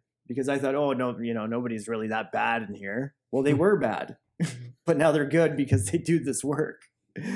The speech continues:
Speaker 1: you know? So I, it's, it's one of those things. I mean, the desperation needed for this program to get started is, is so essential, right?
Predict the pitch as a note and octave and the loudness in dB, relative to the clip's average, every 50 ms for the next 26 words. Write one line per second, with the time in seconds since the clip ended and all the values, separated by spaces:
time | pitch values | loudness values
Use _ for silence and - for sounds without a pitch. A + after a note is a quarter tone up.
0 | F#3+ G3 F3+ C#3+ A2+ - - B2 C3 B2+ A#2 A#2+ C3 B2+ C3 D3+ D3 D3 C#3 C#3 | -4 -4 -6 -6 -8 -6 -2 0 0 2 0 0 -2 0 2 2 4 4 4 4
1 | D3 D3+ C#3+ D#3 D#3 D3+ D3 D3+ - - - - _ - - - _ - C#3 C3+ | 4 4 4 2 2 2 0 -2 -4 -8 -8 -12 _ -20 -20 -12 _ -6 -4 -2
2 | - E3 E3 D#3+ D3+ D3+ D3 - - - D#3 D3 C#3+ C3+ B2 C3 B2+ B2 B2+ B2+ | 0 2 2 2 2 2 2 0 0 0 -2 -2 -2 -2 -2 -2 -2 -2 -2 -2
3 | C3 B2 C3 C3 C3+ D3 D#3+ D#3 - - D3+ C3+ C3+ C#3+ D3 D3 D3 - C#3+ C#3 | -2 -4 -4 0 2 2 2 2 0 0 0 2 2 2 2 2 0 0 0 0
4 | C3 B2+ B2+ C3+ C#3+ C#3+ C3+ C3+ B2+ A#2 - C3 B2+ B2+ C3+ B2+ - - - C3+ | 0 2 0 0 2 2 2 0 0 -2 -2 -2 0 0 0 -2 -4 -4 -2 0
5 | C3+ C3+ C3+ C3 C3 A#2+ A#2+ A#2 A#2 A2+ A#2+ A#2 - - - - C3 D3 E3 D#3 | 0 2 2 0 0 0 0 -2 -2 -2 -4 -4 -4 -4 -4 0 0 0 0 0
6 | B2 A2+ G#2 A2+ A2+ A2+ A2 - - - - - - - - G#2 B2+ B2+ A#2+ B2 | -2 -4 -4 -4 -6 -6 -6 -6 -6 -8 -8 -10 -10 -8 -6 -4 -4 -4 -4 -6
7 | - - - C#3+ C#3 C#3+ C#3 B2 B2+ B2+ - - - - - C3+ D#3 D3+ - - | -8 -6 -2 0 0 2 2 0 -2 -4 -6 -8 -8 -6 -6 -6 -6 -6 -6 -8
8 | A2 - - G1+ - B2 C3 - | -8 -8 -8 -6 -6 -6 -6 -8